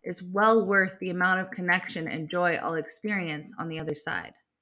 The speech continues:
The less walls we have between us and life,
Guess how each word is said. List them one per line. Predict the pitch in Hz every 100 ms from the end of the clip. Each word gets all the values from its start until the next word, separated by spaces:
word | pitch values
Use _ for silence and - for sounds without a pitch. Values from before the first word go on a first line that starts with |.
| _ _ _ _ _ _ _ -
The |
less | 180 220 254 -
walls | 208 202 208
we | 208
have | 185 180 180
between | 175 - 170 -
us | 190 196 -
and | 190 180
life, | 160 156 156